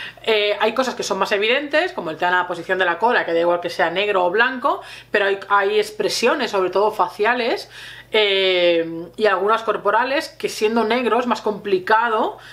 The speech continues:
de interpretar, con lo cual también puede venir inf-, influido por ahí.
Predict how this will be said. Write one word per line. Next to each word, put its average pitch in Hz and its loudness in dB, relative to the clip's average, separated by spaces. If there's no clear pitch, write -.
de 202 2
interpretar, 185 2
con 180 -2
lo 165 -2
cual 196 0
también 196 -4
puede 240 -2
venir 196 2
inf-, 208 -2
influido 196 2
por 190 2
ahí. 170 0